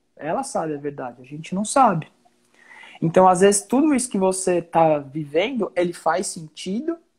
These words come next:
por um processo inicial lá no começo. Que era, talvez, quando você nem tinha manual do cão ideal. E aí sua cachorra dava problema,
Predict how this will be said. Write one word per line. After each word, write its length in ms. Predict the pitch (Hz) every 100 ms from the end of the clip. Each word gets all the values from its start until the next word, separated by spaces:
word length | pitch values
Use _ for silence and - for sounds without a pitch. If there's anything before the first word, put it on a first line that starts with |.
| _ _
por 200 | - 175
um 80 | 185
processo 540 | 180 180 175 180 185 196
inicial 440 | 196 - 185 180
lá 140 | 175 220
no 80 |
começo. 580 | 247 320 262 160 - - _ _ - - _ _
Que 140 | -
era, 220 | 185 170
talvez, 260 | 160 165 175
quando 200 | - 202
você 200 | 202 214
nem 160 | 220 302
tinha 320 | - 277 285
manual 240 | 277 254
do 80 | 233
cão 160 | - 254
ideal. 340 | 247 214 156 - _
E 80 | -
aí 140 | 156 165
sua 140 | 185
cachorra 340 | 180 165 175
dava 320 | 170 170 170 165
problema, 800 | 165 156 151 196 247 277 285